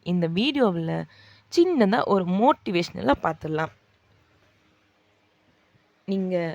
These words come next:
யாரால மறுக்கப்பட்டாலுமே ஒரு காலத்திலயும் உங்களுடைய மனதை நொறுங்க விட்டுறாதீங்க. உங்களுக்கான நேரம் கண்டிப்பா ஒரு நாள் வரும். அது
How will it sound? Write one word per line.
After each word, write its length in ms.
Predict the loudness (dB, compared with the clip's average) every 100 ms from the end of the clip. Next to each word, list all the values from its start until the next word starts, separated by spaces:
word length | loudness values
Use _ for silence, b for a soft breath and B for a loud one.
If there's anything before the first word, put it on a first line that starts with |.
| -12 _ _ _ _ -12
யாரால 840 | -4 0 2 2 2 2 2 0 -2 -2 2
மறுக்கப்பட்டாலுமே 920 | 6 6 4 0 -2 -2 -4 -2 -4 -6 -12 b b b -2 6
ஒரு 140 | 6 6
காலத்திலயும் 640 | 4 4 0 0 0 0 2
உங்களுடைய 420 | 6 6 6 2 2 2
மனதை 400 | 4 4 4 2 2 4
நொறுங்க 340 | 4 4 2
விட்டுறாதீங்க. 580 | 0 0 -2 0 -4 -6 -8 _ b b b b 2
உங்களுக்கான 800 | 4 6 6 6 4 4 4 2
நேரம் 280 | 2 0 -2 -2 2
கண்டிப்பா 500 | 4 4 0 0 -2 2 0
ஒரு 140 | 2 0
நாள் 180 | 0 -2
வரும். 220 | -6 -10 _ -8
அது 140 | -8